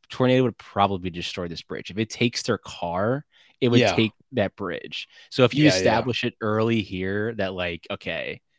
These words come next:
Speaker 1: they survive that, these two are most
Speaker 2: Yeah.
Speaker 1: likely not going to die in this movie. So
Speaker 2: Yeah,
Speaker 1: anything
Speaker 2: no,
Speaker 1: that
Speaker 2: they,
Speaker 1: happens
Speaker 2: they
Speaker 1: to
Speaker 2: have
Speaker 1: them
Speaker 2: to establish, like, internal
Speaker 1: Yeah.
Speaker 2: logic.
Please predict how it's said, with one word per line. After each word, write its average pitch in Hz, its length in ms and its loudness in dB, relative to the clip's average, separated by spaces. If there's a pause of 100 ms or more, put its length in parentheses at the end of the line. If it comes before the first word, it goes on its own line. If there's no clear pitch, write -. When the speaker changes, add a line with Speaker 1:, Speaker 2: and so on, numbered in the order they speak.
(200)
Speaker 1:
they 120 100 4
survive 120 460 4
that, 98 360 0 (380)
these 139 200 2
two 156 160 2
are 135 80 6
most 131 80 6
Speaker 2:
Yeah. 110 140 6
Speaker 1:
likely 107 240 0
not 92 360 -2
going 98 220 0
to 98 100 -8
die 87 300 -4
in 82 120 -12
this 82 180 -12
movie. 67 460 -12
So 113 240 0
Speaker 2:
Yeah, 131 180 6
Speaker 1:
anything 123 160 4
Speaker 2:
no, 131 140 6
Speaker 1:
that 131 80 2
Speaker 2:
they, - 0 -
Speaker 1:
happens 156 260 4
Speaker 2:
they 156 120 4
Speaker 1:
to - 20 4
Speaker 2:
have 160 160 8
Speaker 1:
them 131 60 -2
Speaker 2:
to 147 80 6
establish, 131 500 0
like, 113 260 -8
internal 123 520 2
Speaker 1:
Yeah. - 20 0 (100)
Speaker 2:
logic. 107 420 0